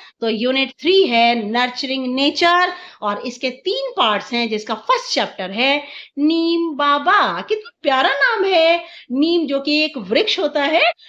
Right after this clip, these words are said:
हम उसे बाबा कहकर बुला रहे हैं। बाबा कहना कितना अपनापन सा लगता है ना, है ना? तो हम इसके करने जा रहे हैं <clears throat> question and answer plus exercise, कंप्लीट सॉल्यूशन आपको दूंगी।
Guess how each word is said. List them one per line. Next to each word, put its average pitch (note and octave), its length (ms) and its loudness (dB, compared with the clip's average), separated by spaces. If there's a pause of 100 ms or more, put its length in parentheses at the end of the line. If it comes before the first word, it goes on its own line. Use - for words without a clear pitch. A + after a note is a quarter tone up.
(140)
हम B3 180 0
उसे B3 200 0
बाबा G#3+ 500 0
कहकर C#4 580 0 (240)
बुला B3 340 2
रहे G#3+ 320 0
हैं। B3 340 0 (300)
बाबा G3+ 300 2
कहना E4 380 0
कितना F#4 500 -4
अपनापन G4+ 540 0
सा A#4+ 140 0
लगता C#4+ 320 0
है A#3+ 120 0
ना, F#4 220 2 (320)
है C#4+ 80 4
ना? F#4+ 400 0 (120)
तो B3+ 100 2
हम D4+ 240 2
इसके D#4 220 0
करने G3+ 300 -2
जा G3+ 160 -2
रहे C4 240 -2
हैं F4+ 400 0 (400)
<clears throat> A#3 160 -6 (1000)
question F4+ 300 4
and E4+ 260 4
answer D#4 380 2
plus B3 180 0 (200)
exercise, E4 600 -2
कंप्लीट A#4 540 2
सॉल्यूशन A3+ 480 -2
आपको G3+ 380 -2
दूंगी। G#3 600 -2